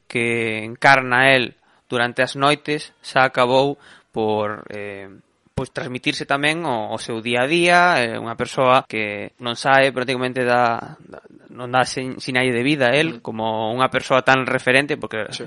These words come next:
Speaker 1: lembramos que Bruce Wayne era este multimillonario que vive en Gotham, é tan importante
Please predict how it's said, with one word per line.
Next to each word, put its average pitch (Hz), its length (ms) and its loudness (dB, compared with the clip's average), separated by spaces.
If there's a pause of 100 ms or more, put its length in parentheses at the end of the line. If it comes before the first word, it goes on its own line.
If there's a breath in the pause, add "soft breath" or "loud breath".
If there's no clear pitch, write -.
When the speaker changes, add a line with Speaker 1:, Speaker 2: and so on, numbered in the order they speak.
(120)
Speaker 1:
lembramos 131 520 4
que 135 160 -2
Bruce 127 160 -2
Wayne 135 360 4
era 123 200 0 (360 loud breath)
este - 200 -8
multimillonario 131 920 4
que 120 280 4
vive 117 200 0
en 123 120 -2
Gotham, 139 440 6
é 117 80 0
tan 120 240 -4
importante 127 720 2